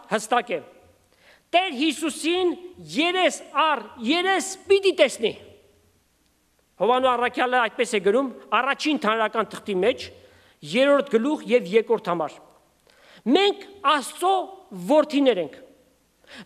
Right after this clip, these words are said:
բայց չգիտենք, թե ինչ պիտի լինենք», այսինքն՝ երկնքում մեզ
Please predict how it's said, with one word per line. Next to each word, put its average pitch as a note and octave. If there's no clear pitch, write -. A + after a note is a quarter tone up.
բայց E4
չգիտենք, F#4+
թե E4+
ինչ F#4+
պիտի C4+
լինենք», G#3+
այսինքն՝ D4+
երկնքում D4
մեզ D#4